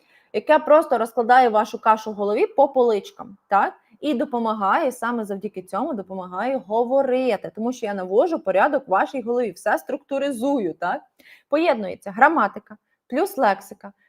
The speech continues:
поєднання цієї граматики і лексики разом, семирівнева система вправ, обов'язково. Це не одна-дві вправи, це сім рівнів вправ кожного тижня, сім рівнів вправ, для того, щоб ви опанували тему і зафіксували її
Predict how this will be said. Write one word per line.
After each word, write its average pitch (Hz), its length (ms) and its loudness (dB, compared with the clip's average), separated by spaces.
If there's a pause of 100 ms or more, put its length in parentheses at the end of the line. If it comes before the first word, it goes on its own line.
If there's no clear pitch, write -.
(160)
поєднання 262 600 2
цієї 220 260 -2
граматики 240 540 -2
і 175 40 -2
лексики 247 420 -4
разом, 175 400 -6 (260)
семирівнева 302 720 0
система 254 500 -2
вправ, 180 460 0
обов'язково. 240 760 0
Це 233 140 -4
не 247 140 2
одна-дві 226 440 2
вправи, 170 400 -2
це 202 120 -20
сім 285 480 -4
рівнів 262 520 0
вправ 214 720 0
кожного 262 540 -2
тижня, 202 520 -2
сім 247 360 -4
рівнів 190 320 -6
вправ, - 300 -8
для 196 120 -6
того, 247 240 -2
щоб 214 220 -14
ви 220 140 -2
опанували 196 600 -4
тему 190 320 -8
і - 20 -12
зафіксували 208 680 -4
її - 140 -14